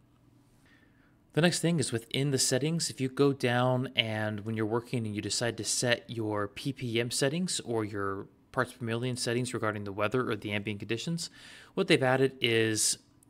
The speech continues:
basically a stopgap to help prevent you from making a mistake. For example, let's say you type in the air pressure, forty-five inches mercury,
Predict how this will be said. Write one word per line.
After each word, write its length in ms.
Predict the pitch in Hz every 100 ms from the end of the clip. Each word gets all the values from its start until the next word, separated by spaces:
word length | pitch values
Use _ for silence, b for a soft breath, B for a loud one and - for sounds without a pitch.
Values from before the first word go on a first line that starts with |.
| _ - _ _ - - 147
basically 420 | 156 151 139 127
a 80 | 110
stopgap 720 | - - 117 113 - 123 123
to 380 | - 117 104 101
help 140 | 127 -
prevent 260 | 113 117
you 80 | 76
from 120 | 107
making 240 | 104 104 104
a 20 |
mistake. 520 | 101 - 120 135 - B B B B B B B
For 140 | - 139
example, 380 | 113 127 127 147
let's 140 | 165
say 100 | 139
you 60 | 123
type 260 | 123 113
in 80 | 110
the 100 | 98
air 80 | 104
pressure, 460 | - 117 110 120
forty-five 680 | 113 - 117 117 113 113 107
inches 260 | 113 107 107
mercury, 480 | 110 113 139 151